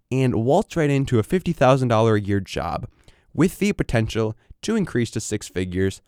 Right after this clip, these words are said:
fantastic. But if that really is your goal, I have another path for you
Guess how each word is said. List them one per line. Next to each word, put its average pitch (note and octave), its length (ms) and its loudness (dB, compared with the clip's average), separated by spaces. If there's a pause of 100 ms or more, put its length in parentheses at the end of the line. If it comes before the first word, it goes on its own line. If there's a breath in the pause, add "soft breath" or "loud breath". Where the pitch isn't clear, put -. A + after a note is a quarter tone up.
(360)
fantastic. - 1080 -4 (680)
But C3 100 0
if C3+ 80 -4
that G#3 220 0
really B3 240 0
is B3 140 -2
your A3+ 100 -2
goal, D#3+ 480 0
I A#2 120 -6
have C3 260 -2
another B2 460 -2
path C#3+ 340 -4
for - 120 -12
you F#2 260 -8